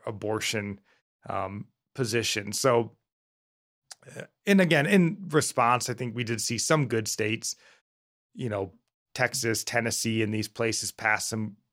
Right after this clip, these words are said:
um, good life-saving bills. But, you know, s-, a lot of these states, they enacted some pretty heinous abortion laws.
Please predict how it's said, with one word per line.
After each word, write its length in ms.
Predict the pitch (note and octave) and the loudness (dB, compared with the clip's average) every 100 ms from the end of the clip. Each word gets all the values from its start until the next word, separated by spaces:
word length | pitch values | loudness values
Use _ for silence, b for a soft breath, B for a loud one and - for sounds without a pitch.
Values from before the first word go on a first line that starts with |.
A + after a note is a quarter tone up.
| _ | _
um, 380 | A#2+ A2 G#2 G#2 - - | -8 -6 -6 -10 -14 -2
good 200 | A#2+ B2 | 2 2
life-saving 680 | G#2+ A2+ A2 - A#2 A2+ G#2+ | 2 0 2 0 2 0 -2
bills. 380 | G#2 A2 A#2 - | -2 2 2 2
But, 300 | B2+ A#2+ b b b _ _ _ | 2 2 b b b _ _ _
you 80 | - | -6
know, 180 | A2+ C3+ C3 D#3+ D3 | -2 -2 -4 -18 -16
s-, 180 | - - _ - | -16 -16 _ -8
a 60 | B2 | 2
lot 200 | B2 C#3+ | 4 4
of 60 | |
these 160 | C#3+ C#3+ | 2 0
states, 320 | - C#3+ C#3+ | 4 4 4
they 160 | - C#3+ | 2 4
enacted 380 | C3+ C#3 - | 4 2 -2
some 140 | C3 A#2 | -8 -6
pretty 200 | C#3 C3+ | -4 -4
heinous 520 | B2 - B2 B2+ A#2+ | -6 -4 0 0 2
abortion 540 | A#2 G#2 A#2 A#2+ A#2+ G2 | -2 2 2 2 -2 -4
laws. 420 | F#2+ A2 B2+ | -6 -6 -8